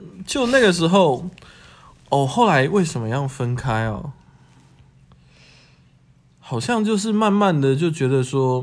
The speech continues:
没有联络，然后就各自，各自就是，哦，我们也没有仪式感欸，<laughs> 我们好像就是默默的就觉得说好像已经没有在一起了，就这样。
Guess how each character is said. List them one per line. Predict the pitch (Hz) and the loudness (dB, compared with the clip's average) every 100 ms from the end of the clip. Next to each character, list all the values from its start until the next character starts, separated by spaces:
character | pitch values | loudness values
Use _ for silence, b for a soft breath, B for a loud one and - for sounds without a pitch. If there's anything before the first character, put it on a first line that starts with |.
| 120 | -4
没 | 131 | -2
有 | 127 | 0
联 | 117 107 113 | -2 -4 -2
络， | 120 98 131 - b b b b b b b | -2 -4 -8 -12 b b b b b b b
然 | - 117 | 0 2
后 | 135 | 4
就 | 135 147 127 117 110 - - b b b b b _ | 2 0 2 0 -2 -6 -14 b b b b b _
各 | - 165 | 2 2
自， | 147 165 143 | 2 0 -2
各 | 147 165 | 0 0
自 | 151 156 | 2 0
就 | 143 147 | 2 2
是， | 135 143 131 120 123 b b b b b b b _ - | 2 0 -2 -2 -6 b b b b b b b _ 2
哦， | 196 170 | 4 6
我 | 147 | 6
们 | 143 147 | 4 4
也 | 143 | 6
没 | 160 | 6
有 | 202 | 6
仪 | 156 160 | 4 0
式 | 196 175 | 2 2
感 | 151 117 | 4 4
欸， | 113 131 139 | 4 4 6
<laughs> | 185 240 226 | 6 8 6
我 | 196 | 6
们 | 175 | 6
好 | 170 | 6
像 | 175 202 | 6 6
就 | 196 202 | 6 6
是 | 196 190 185 B B B B | 4 0 0 B B B B
默 | - 190 | 6 8
默 | 185 190 170 | 10 8 8
的 | |
就 | 170 | 6
觉 | 165 160 | 4 4
得 | 151 | 4
说 | 156 151 147 | 4 4 4
好 | 139 | 0
像 | 151 | 2
已 | 143 | 2
经 | 131 135 | 2 2
没 | |
有 | 127 | 0
在 | 117 113 | 2 0
一 | 113 | 0
起 | 110 107 104 | -2 -6 -6
了， | |
就 | 104 | -6
这 | 104 | -6
样。 | 107 104 | -8 -8